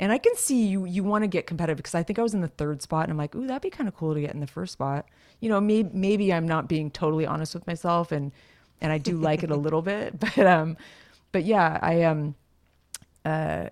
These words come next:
Speaker 1: yeah, I mean, it's hard to kind of follow up, uh, you know, some of the things that are going on in your life, Sarah, because there's no comparison, and,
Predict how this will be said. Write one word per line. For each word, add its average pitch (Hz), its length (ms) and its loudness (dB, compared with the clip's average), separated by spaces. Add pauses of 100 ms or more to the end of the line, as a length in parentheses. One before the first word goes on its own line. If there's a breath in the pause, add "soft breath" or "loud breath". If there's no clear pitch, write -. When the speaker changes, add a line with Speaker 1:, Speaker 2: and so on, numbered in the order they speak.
Speaker 1:
yeah, 185 240 4
I - 60 2
mean, 180 160 6
it's 180 120 -2
hard 226 260 2
to 156 160 2
kind 165 180 -4
of 143 60 -4
follow 160 340 4
up, 151 340 0
uh, 139 300 -2 (160)
you 156 120 -2
know, 131 260 -4 (160)
some 156 300 -4
of 139 240 -8
the 151 80 -2
things 147 340 -4
that - 120 -6
are 127 240 0
going 151 220 0
on 143 120 0
in 139 60 -2
your 139 140 0
life, 139 220 2
Sarah, 135 280 -2
because 135 340 -6
there's 135 220 -6
no 135 220 -2
comparison, 143 680 -4
and, 135 200 -6